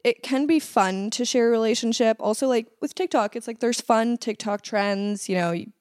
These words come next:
they're constantly, like, couple trends you wanna participate, you wanna share, like, you know, your friends might comment on it and be like, "Oh, this is so cute," you know, like, it's nice to share that thing or, like, share those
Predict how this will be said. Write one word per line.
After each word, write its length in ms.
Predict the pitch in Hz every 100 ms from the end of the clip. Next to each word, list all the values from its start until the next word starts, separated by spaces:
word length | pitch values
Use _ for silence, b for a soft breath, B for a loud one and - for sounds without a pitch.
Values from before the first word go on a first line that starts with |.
| -
they're 140 | -
constantly, 560 | - 208 190 - 196 190
like, 160 | 185
couple 260 | - 196 180
trends 380 | - 190 180 185
you 60 |
wanna 160 | 170 170
participate, 580 | - 185 240 - 226 196
you 80 | 175
wanna 160 | 170
share, 480 | - 277 254 233 233
like, 280 | 208 180 - B B B B B
you 80 |
know, 60 | 226
your 180 | 208 208
friends 500 | - 240 214 220 220
might 180 | 220 220
comment 300 | 226 214 214
on 180 | 214
it 120 | 208 190
and 100 | 196
be 100 | 196
like, 180 | 190 -
"Oh, 180 | - 403
this 180 | 370 -
is 80 | 302
so 180 | 311 302
cute," 640 | - - 339 330 294 -
you 80 | 233
know, 180 | 226 220
like, 240 | 208 - b b b b _
it's 260 | 247 254 -
nice 260 | 226 220 -
to 100 | 254
share 240 | - 180
that 260 | 196 214 -
thing 440 | 254 269 285 302 - _ _
or, 160 | 214 196
like, 140 | 175
share 200 | - 185
those 400 | 190 202 208 -